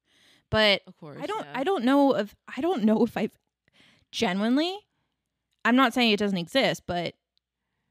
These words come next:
Speaker 1: if you're a hetero cis man that happens to listen to this podcast, like, do you fuck with fan fiction?
Speaker 2: Yeah.
Speaker 1: Have you ever written it?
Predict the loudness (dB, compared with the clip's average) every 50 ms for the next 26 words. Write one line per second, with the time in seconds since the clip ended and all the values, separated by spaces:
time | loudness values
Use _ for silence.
0 | _ _ _ _ _ _ _ _ _ _ _ _ _ _ _ -10 -6 -2 0 2
1 | 2 2 0 -2 -4 -4 -2 -2 0 0 0 0 -2 -2 -4 -6 -8 -8 -8 -8
2 | -8 -6 -6 -6 -4 -4 -4 -4 -4 -6 -10 -12 -12 -12 -10 -10 -10 -8 -8 -10
3 | -10 -8 -8 -8 -8 -10 -10 -12 -14 -18 -20 -20 _ _ _ _ _ _ _ _
4 | _ _ _ -16 -14 -14 -14 -10 -8 -6 -4 -4 -6 -6 -8 -10 -10 -12 -16 _
5 | _ _ _ _ _ _ _ _ _ _ _ -14 -10 -6 -4 -4 -4 -4 -4 -8
6 | -8 -8 -8 -10 -12 -10 -6 -2 -2 -2 -2 -2 -4 -6 -8 -6 -6 -4 -4 -4
7 | -4 -6 -8 -8 -8 -6 -6 -6 -6 -4 -4 -4 -6 -6 -8 -12 -14 -14 -10 -10
8 | -8 -8 -8 -8